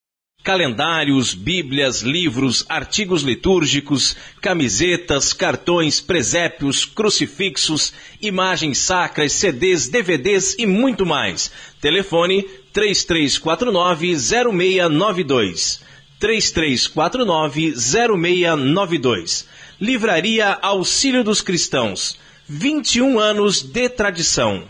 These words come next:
E se você também gostaria de anunciar a sua empresa no programa Cooperadores da Verdade,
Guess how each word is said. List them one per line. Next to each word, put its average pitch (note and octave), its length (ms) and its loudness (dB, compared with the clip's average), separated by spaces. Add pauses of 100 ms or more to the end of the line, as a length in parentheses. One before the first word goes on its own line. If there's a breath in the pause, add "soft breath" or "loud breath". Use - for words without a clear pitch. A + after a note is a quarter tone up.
(480 soft breath)
E F#3 80 0
se C4+ 120 2
você D4+ 260 0
também E3+ 380 0
gostaria D3+ 460 0
de G#3 100 0
anunciar G3+ 480 0
a A2 40 0
sua B3+ 240 0
empresa C3+ 420 0
no C3+ 80 0
programa C3 460 0
Cooperadores C3 680 0
da C#3 100 2
Verdade, B2 540 0